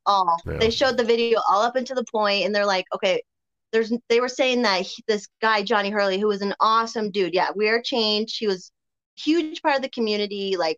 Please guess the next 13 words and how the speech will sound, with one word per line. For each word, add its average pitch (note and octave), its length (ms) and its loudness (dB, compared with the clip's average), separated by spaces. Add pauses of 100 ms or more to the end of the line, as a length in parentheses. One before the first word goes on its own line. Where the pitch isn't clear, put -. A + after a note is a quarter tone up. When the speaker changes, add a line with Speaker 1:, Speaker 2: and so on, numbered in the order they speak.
Speaker 1:
a - 60 -6
really, A3 340 0 (280)
the, G3+ 340 -8
literally F4+ 400 2
the C#4+ 100 0
good B3+ 220 0
guy B3 300 2
that G#3+ 280 0
was G#3+ 280 -4 (260)
stopping A#3 400 0
a G#3+ 60 -2
bad F#3+ 280 2
guy. D#3+ 360 0